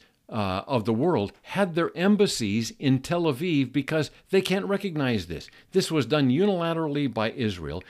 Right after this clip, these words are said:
It violates the U N Charter from nineteen forty-seven. So they said, "We're not gonna put our embassies. You call it your capital, and normally embassies go in the capital, but we're not gonna do that, so we're gonna have our embassies everywhere else."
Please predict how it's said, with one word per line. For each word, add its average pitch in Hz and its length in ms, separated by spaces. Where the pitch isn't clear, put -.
It 139 180
violates 156 640
the 113 140
U 139 180
N 147 160
Charter 135 320
from 110 180
nineteen 127 400
forty-seven. 120 640
So 131 160
they 143 120
said, 120 240
"We're 101 120
not 202 140
gonna 233 160
put 139 180
our 82 100
embassies. 80 560
You 160 160
call 214 240
it 202 100
your 117 100
capital, 107 480
and 117 160
normally 180 360
embassies 139 380
go 139 140
in 131 60
the 127 60
capital, 127 320
but 110 140
we're 147 160
not 202 140
gonna 143 180
do 165 240
that, 90 260
so 135 200
we're 139 160
gonna 170 140
have 131 160
our 123 120
embassies 120 420
everywhere 107 420
else." - 320